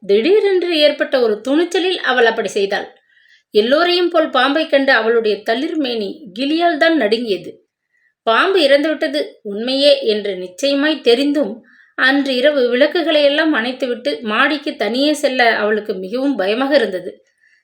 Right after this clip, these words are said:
சற்று முன் உயிரை இழந்த அந்த கருநாகம் மீண்டும் படத்தை விரித்துக்கொண்டு மாடிப்படி அருகில் அவளது வருகைக்காக கோபத்துடன் காத்து கொண்டிருப்பதை போன்று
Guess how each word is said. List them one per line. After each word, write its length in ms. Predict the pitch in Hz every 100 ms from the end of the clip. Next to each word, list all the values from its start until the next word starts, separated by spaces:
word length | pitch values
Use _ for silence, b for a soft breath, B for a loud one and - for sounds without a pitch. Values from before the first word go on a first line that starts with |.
| _ -
சற்று 300 | 311 339 359
முன் 160 | 381
உயிரை 400 | 302 269 311 320
இழந்த 260 | 285 269 247
அந்த 240 | 233 208 208
கருநாகம் 560 | 233 269 262 214 185 -
மீண்டும் 460 | 214 262 311 330
படத்தை 340 | 285 226 254 285
விரித்துக்கொண்டு 800 | 254 254 269 269 240 202 151 -
மாடிப்படி 600 | 208 208 269 277 277 262
அருகில் 340 | 247 247 247
அவளது 480 | 233 208 214 202 185
வருகைக்காக 640 | 202 254 302 302 277 285 277
கோபத்துடன் 600 | 226 247 277 277 277 277
காத்து 360 | 240 240 277
கொண்டிருப்பதை 680 | 269 247 247 240 240 233 226
போன்று 640 | 226 330 370 233 185 190